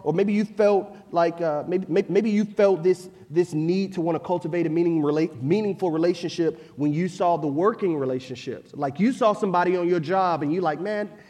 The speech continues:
they joined the organization the same time I did.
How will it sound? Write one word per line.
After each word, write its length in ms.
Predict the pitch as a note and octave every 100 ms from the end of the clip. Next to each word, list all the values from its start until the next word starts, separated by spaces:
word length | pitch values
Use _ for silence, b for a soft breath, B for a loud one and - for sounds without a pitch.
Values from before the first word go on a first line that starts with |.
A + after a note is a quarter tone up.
| B -
they 260 | D#3+ E4
joined 400 | D4 A#3 A#3+ A3
the 60 | A3+
organization 560 | A#3+ A#3+ A#3+ B3 A#3+
the 60 | A#3+
same 260 | A#3+ B3+ B3
time 240 | B3+ C4
I 80 | C4+
did. 320 | G#3+ G#3